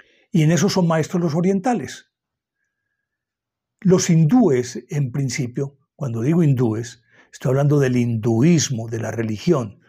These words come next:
no de la nacionalidad, no del gentilicio que es indio.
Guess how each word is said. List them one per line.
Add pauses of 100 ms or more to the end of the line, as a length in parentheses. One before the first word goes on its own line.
(320)
no
de
la
nacionalidad,
no
del
gentilicio
que
es
indio.